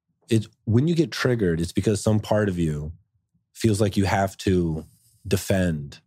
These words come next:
against the drawing. But, like, if truly a six-year-old boy came up to you and said, "You're a girl.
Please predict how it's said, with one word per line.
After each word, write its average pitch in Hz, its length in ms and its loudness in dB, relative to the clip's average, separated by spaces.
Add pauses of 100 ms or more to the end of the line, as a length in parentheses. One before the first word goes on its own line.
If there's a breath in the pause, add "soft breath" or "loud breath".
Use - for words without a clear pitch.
against 92 380 0
the 87 80 0
drawing. 80 500 -4
But, 107 100 0
like, 104 200 0
if 113 120 0
truly 175 460 2
a 90 80 0
six-year-old 131 720 0
boy 95 240 2
came 87 220 0
up 82 160 -2
to 90 100 -2
you 82 220 0
and 80 160 -4
said, 87 420 -2 (240 loud breath)
"You're 190 220 4
a 208 40 0
girl. 151 460 0